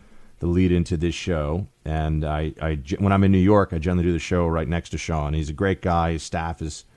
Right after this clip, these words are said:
fantastic people, and I'm, I'm Team Hannity all the way. So I, I always get a little excited when Sean, it's, you know, it's like, it's kinda like when, uh,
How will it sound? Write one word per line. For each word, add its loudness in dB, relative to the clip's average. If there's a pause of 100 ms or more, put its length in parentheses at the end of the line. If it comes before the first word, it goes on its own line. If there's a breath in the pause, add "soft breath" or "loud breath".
(360)
fantastic 0
people, -2
and -2
I'm, 4 (600)
I'm 6
Team 8
Hannity 8
all 8
the 4
way. 6
So 4
I, 6
I 12
always 12
get 6
a 8
little 8
excited 8
when 6
Sean, 8
it's, -4
you 2
know, 10
it's 6
like, 8 (640 soft breath)
it's -16
kinda 6
like 8
when, 6
uh, 8